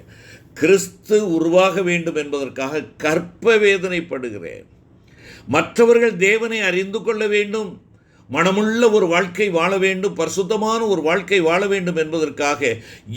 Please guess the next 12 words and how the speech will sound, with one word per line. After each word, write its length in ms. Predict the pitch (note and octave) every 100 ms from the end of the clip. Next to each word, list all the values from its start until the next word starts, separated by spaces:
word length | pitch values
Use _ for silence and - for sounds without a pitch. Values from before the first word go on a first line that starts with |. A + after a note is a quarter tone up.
| E3+
என்னை 260 | G#3 A#3 A3
நான் 260 | G3 D#3+ C3
இடிக்க 500 | D3+ G3 F#3 A#3+ A#3+
கொடுக்கிறேன். 640 | G#3+ F3+ F3 C3+ A2 E2 - - - _ - _ _ - - - - -
பிறருக்கு 520 | C#3+ F#3 G#3 G3 E3+ D#3+
இடையூறாக 600 | D3+ G#3 A#3 A#3 A#3 G3+
இருக்கக்கூடிய 540 | G3 F#3 F#3 D#3+ F3+ E3
காரியங்களை 560 | A2+ D3+ F3+ G#3 G#3 G3 E3
இடிக்க 340 | E3+ - A3+
கொடுக்கிறேன், 540 | F3+ F3+ E3 A#2 E2 - _ _ - -
என்னை 260 | C#3+ F3+ F3+
உயர்த்துகின்ற 640 | D3+ G#3 A#3 A#3 A3+ G#3